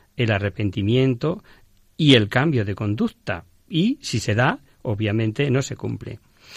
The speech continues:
Y dirá también que para, eh, que entre, eh,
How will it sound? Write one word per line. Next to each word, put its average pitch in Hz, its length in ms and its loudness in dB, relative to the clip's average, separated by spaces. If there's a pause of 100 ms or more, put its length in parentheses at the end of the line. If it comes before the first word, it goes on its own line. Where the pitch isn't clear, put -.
(140)
Y 147 80 2
dirá 190 220 6
también 196 360 4
que 131 240 -2
para, 113 540 2
eh, 113 500 -2
que 117 160 0
entre, 113 500 0 (320)
eh, - 340 -14